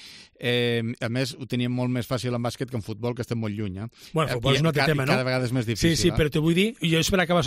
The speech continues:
Speaker 2: amb el tema del bàsquet, perquè ho vaig somiar, li vull fer una pregunta a l'Albert, eh?
Speaker 1: Ho has
Speaker 2: Perquè ho vaig
Speaker 1: somiat?
Speaker 2: llegir, no.
Speaker 1: Ah.
Speaker 2: D'aquests set interiors, d'aquesta bateria d'interiors que té Unicaja, que hasta l'entrenador s'ha queixat una mica, Ivonne Navarro, que diu que no sabrà com maniobrar-ho,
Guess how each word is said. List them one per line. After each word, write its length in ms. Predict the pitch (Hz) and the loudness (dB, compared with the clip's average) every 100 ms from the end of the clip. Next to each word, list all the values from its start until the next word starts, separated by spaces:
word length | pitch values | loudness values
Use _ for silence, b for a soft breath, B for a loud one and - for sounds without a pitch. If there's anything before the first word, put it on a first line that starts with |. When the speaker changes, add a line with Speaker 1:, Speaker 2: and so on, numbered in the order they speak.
| 185 | 2
Speaker 2:
amb 120 | 156 | 0
el 80 | 151 | 2
tema 180 | 160 156 | 2 2
del 100 | 151 | 2
bàsquet, 200 | 156 196 | 2 0
perquè 140 | 160 135 | 0 0
ho 40 | |
vaig 100 | 147 | 2
somiar, 220 | 156 147 | 2 0
li 60 | 139 | 0
vull 100 | 139 | -2
fer 80 | 165 | -2
una 80 | 143 | -2
pregunta 240 | 151 143 | -2 0
a 40 | 143 | 0
l'Albert, 320 | 131 123 127 156 - | 0 -2 -2 -4 -2
eh? 60 | |
Speaker 1:
Ho 60 | 127 | -2
has 80 | 127 | 2
Speaker 2:
Perquè 160 | 151 151 | 2 4
ho 20 | |
vaig 140 | 170 | 4
Speaker 1:
somiat? 60 | 175 | 4
Speaker 2:
llegir, 240 | 165 165 | 4 4
no. 180 | 233 220 | 4 2
Speaker 1:
Ah. 160 | - 120 B - | -2 -6 B -2
Speaker 2:
D'aquests 400 | 160 147 214 - | 0 2 2 4
set 240 | 247 220 | 2 2
interiors, 520 | 226 202 208 208 208 | 2 2 2 4 4
d'aquesta 300 | 190 180 196 | 2 2 2
bateria 360 | 196 185 185 196 | 2 2 2 2
d'interiors 420 | 190 175 185 196 - | 2 2 0 0 0
que 80 | |
té 140 | 165 185 | 0 2
Unicaja, 600 | 180 170 165 147 202 311 _ B B B - | 2 2 0 2 0 -2 _ B B B 0
que 160 | 160 | 2
hasta 140 | 143 156 | 2 0
l'entrenador 420 | 151 143 147 156 | -2 0 0 2
s'ha 100 | 170 | 0
queixat 280 | 151 170 156 | 0 0 0
una 160 | 156 151 | 0 0
mica, 200 | 165 160 | 0 2
Ivonne 220 | 151 160 | 2 2
Navarro, 340 | 151 156 156 143 | 2 0 0 -2
que 100 | 151 | -2
diu 140 | 156 | -2
que 100 | 151 | -2
no 60 | 139 | -2
sabrà 420 | 151 151 151 147 | 0 0 0 0
com 160 | 165 151 | -2 0
maniobrar-ho, 540 | 151 147 139 180 | 0 0 2 2